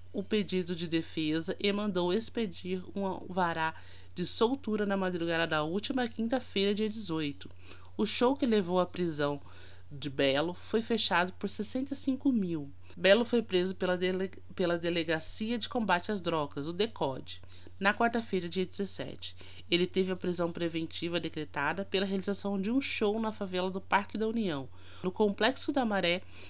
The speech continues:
zona norte do Rio de Janeiro, no sábado, dia treze, apesar das proibições devido à pandemia do covid dezenove.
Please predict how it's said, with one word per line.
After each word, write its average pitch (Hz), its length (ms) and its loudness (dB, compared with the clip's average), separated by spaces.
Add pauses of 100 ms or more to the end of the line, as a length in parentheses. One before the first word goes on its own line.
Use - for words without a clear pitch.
(340)
zona 220 260 4
norte 190 280 0
do 196 80 -2
Rio 175 220 0
de 165 100 -6
Janeiro, 175 400 -4 (600)
no 170 120 2
sábado, 165 440 2
dia 226 180 2
treze, 262 560 0
apesar 240 500 4
das 208 220 2
proibições 214 960 2
devido 185 640 -2
à 175 80 2
pandemia 202 480 0
do 175 80 0
covid 156 420 -2
dezenove. - 680 -4